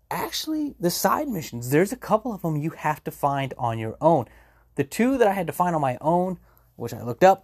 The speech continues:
<laughs> was one called a H-, Helping Hand. Now, I had encountered this guy earlier in the game, but basically he's building a house, and when you first encounter him, he just wants a few supplies. So you give 'em to him.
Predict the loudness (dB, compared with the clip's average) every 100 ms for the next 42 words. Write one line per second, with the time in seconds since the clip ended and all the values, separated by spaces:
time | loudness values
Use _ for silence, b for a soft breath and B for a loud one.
0 | b -6 -2 4 4 4 0 0 0 -4
1 | -4 -8 -2 0 0 -6 -10 -14 b b
2 | 0 2 2 0 -2 -2 -2 0 -2 -4
3 | -4 0 2 2 2 2 2 -2 -4 -4
4 | -4 -2 -2 -2 -6 -2 0 0 -2 -4
5 | -8 -10 -14 b b b 0 2 2 2
6 | 0 0 -2 -2 -6 -10 -4 -2 -2 -4
7 | -4 -4 -4 -4 -4 -4 -4 -4 -4 -4
8 | -2 2 0 2 2 0